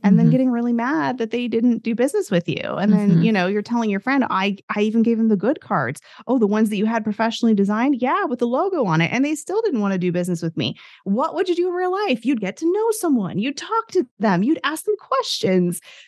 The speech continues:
Speaker 1: This is the same exact thing. We're just doing it in a different vehicle.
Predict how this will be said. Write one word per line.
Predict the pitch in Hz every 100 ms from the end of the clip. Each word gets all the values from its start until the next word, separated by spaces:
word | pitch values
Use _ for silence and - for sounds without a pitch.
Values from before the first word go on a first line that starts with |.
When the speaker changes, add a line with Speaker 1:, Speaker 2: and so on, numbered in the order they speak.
| -
Speaker 1:
This | 196 285 370
is | 339
the | 277
same | - 311 339
exact | 294 240 240
thing. | - 403 339
We're | 285
just | 285 277 233 170
doing | 294 339 302 247
it | 226 214 _ _ _ _
in | -
a | 233
different | 214 214 170
vehicle. | 170 - - -